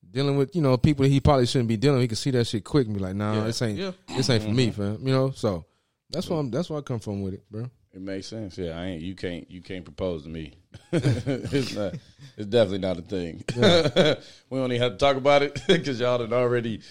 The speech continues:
Speaker 3: y'all done already let it be known. But it ain't, it ain't, it ain't happening. Don't get on one knee. Your knees, yeah, they too pretty. They not, they not hard enough to be down there anyway.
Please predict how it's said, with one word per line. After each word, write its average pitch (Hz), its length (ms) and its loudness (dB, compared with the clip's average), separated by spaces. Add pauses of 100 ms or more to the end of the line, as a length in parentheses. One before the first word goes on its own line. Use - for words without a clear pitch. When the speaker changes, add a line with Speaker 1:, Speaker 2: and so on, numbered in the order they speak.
(300)
Speaker 3:
y'all 120 200 0
done 113 120 -2
already 113 340 2
let 110 180 -2
it 104 100 -8
be 107 120 -6
known. 110 320 -6
But 92 140 -4
it 110 100 -4
ain't, 95 280 -6
it 98 160 -8
ain't, 90 300 -8
it 104 120 -10
ain't 92 180 -8
happening. 82 340 -10
Don't 107 240 -8
get 110 160 -4
on 104 160 -6
one 95 220 -8
knee. 92 80 -8
Your 87 300 -8
knees, 98 400 -10 (640)
yeah, 98 200 -6
they 98 80 -4
too 104 180 -10
pretty. 87 320 -4
They 101 180 -2
not, 95 160 -4
they 104 100 -4
not 104 200 -2
hard 110 200 0
enough 95 220 -8
to 92 60 -16
be 90 140 -8
down 90 240 -8
there 90 100 -10
anyway. 85 400 -10